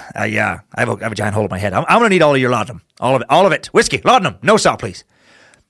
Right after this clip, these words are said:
Uh, I, I remember watching a P B S documentary on this dude as I was a kid. Maybe it's like a Ripley's Believe It or Not episode.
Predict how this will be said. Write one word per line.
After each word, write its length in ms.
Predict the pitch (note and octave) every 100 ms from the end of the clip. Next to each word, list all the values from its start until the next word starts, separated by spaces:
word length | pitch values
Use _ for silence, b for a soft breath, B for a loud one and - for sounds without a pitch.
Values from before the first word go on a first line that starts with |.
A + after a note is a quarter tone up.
| _
Uh, 40 | A#2+
I, 220 | A#2 C#3+
I 80 | D#3+
remember 260 | A#3 A#3+ F3+
watching 540 | A2 B2+ - G#2+ F2+ _
a 60 | G#2
P 160 | -
B 100 | B2+
S 100 | A#2+
documentary 460 | - G#2+ A#2 A2+ G#2+
on 60 |
this 80 | G#2
dude 160 | G2 G2+
as 100 | G2
I 60 |
was 100 | F#2
a 40 | F2
kid. 180 | - C3+
Maybe 180 | B3+
it's 60 | A3
like 140 | C3+
a 40 | A2+
Ripley's 280 | A#2+ A#2 G2
Believe 200 | A2 G2
It 40 |
or 20 |
Not 220 | G2 E2
episode. 320 | F#2+ - E2